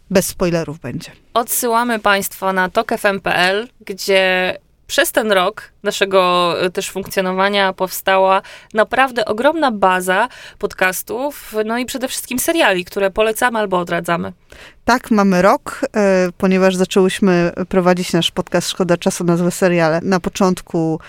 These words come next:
Speaker 1: e, stycznia, e, dwa tysiące osiemnastego roku. Naglądałyśmy się przez ten rok, prawda?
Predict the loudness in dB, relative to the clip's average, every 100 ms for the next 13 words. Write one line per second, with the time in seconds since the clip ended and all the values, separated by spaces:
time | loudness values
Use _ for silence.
0 | -20 0 4 4 2 0 0 0 0 0
1 | -2 -8 _ -4 0 0 2 0 0 0
2 | -4 -4 -6 -2 0 0 0 0 2 2
3 | 2 2 2 4 2 4 2 0 -4 -6
4 | -6 -8 -6 -4 -4 -8 -8 -8 -4 -4